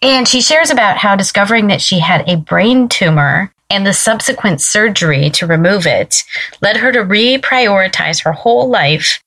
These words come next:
and live out her bucket list, including a move to Hawaii. I can't wait to share what she has to say 'cause it's truly an inspiring and joyful journey.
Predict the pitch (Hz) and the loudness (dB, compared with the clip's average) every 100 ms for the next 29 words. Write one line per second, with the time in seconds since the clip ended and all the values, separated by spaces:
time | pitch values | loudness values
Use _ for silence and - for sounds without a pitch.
0 | _ - 196 196 185 220 240 - 196 190 | _ -2 0 0 0 0 0 -2 -2 -2
1 | - 202 156 - - - 165 165 - - | -2 -4 -2 -2 -2 -4 -2 -2 -2 -4
2 | - - 196 - 214 202 202 - 180 180 | -6 -4 -4 0 0 2 0 0 2 2
3 | 175 170 - 175 147 151 156 - 185 170 | 2 -2 -2 2 2 2 0 -2 0 2
4 | 127 - - - - _ 185 - - 226 | 0 -4 -10 -12 -16 _ -8 -4 0 0
5 | - 202 - 233 220 196 185 - 202 175 | 2 0 -2 -2 0 2 2 2 0 0
6 | 165 196 - 160 160 - 151 202 - - | 0 -2 0 0 0 -2 -4 -2 -4 -2
7 | 220 202 208 202 190 175 170 151 - - | 0 2 2 2 2 2 0 -2 -4 -2
8 | 180 180 175 185 160 151 175 180 185 196 | 0 2 0 0 0 0 0 2 2 0
9 | - 165 165 160 - - 170 180 185 165 | 2 4 4 2 -2 -6 -2 0 2 2
10 | 147 147 | 0 -2